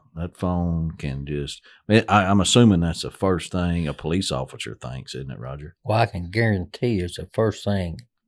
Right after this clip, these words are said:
Speaker 2: a lawyer's gonna ask for.
Speaker 1: Uh-huh.
Speaker 2: He's gonna subpoena their phone records, and then he's gonna subpoena that E C M in that truck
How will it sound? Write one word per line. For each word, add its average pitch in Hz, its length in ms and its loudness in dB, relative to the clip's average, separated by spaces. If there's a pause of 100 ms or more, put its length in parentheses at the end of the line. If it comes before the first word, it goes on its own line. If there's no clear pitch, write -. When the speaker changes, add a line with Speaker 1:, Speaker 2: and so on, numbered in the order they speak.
(600)
Speaker 2:
a 80 60 -8
lawyer's 85 460 2
gonna 80 280 -4
ask 82 240 -8
for. 73 340 -6
Speaker 1:
Uh-huh. 78 220 -10 (460)
Speaker 2:
He's 101 180 0
gonna 90 220 -4
subpoena 104 480 0
their 87 200 -4
phone 113 400 0
records, 110 500 -4 (1000)
and 98 100 0
then 104 120 4
he's 95 100 0
gonna 87 220 -2 (160)
subpoena 101 520 -2
that 87 260 -4
E 101 160 -2
C 95 300 -4
M 107 200 2
in 87 120 -2
that 82 240 -8
truck 101 440 -2